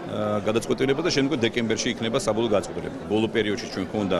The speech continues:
ძალიან აქტიური მიმოს-, მიმ-, ასე ვთქვათ, კოორდინაცია და ინტერაქცია, აა, ჩვენს ევროპელ კოლეგ-, კოლეგებთან, პარტნიორებთან,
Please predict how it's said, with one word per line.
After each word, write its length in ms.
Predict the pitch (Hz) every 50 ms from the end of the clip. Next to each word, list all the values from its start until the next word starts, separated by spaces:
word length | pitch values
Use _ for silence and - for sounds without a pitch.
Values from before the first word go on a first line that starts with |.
| 82 82 78
ძალიან 260 | 78 90 95 95 92
აქტიური 340 | 95 87 - 104 95 90 87
მიმოს-, 400 | 87 95 98 98 95 90 - -
მიმ-, 320 | - 95 92 95 92 87 -
ასე 180 | - 92 90 90
ვთქვათ, 200 | 87 95 85 -
კოორდინაცია 540 | - 104 104 101 90 101 98 95 - - 92
და 80 | 87 92
ინტერაქცია, 480 | 90 104 98 101 95 - - 110 123
აა, 1000 | 139 143 - - - - - - - - - - - - - 98 92 92 92 90 87
ჩვენს 220 | 87 - 107 98 -
ევროპელ 240 | 98 95 95 98 85
კოლეგ-, 300 | 104 101 104 104 98 -
კოლეგებთან, 520 | - 104 101 104 101 107 107 - - 131 139
პარტნიორებთან, 640 | - - 104 - 113 110 107 110 110 101 139 139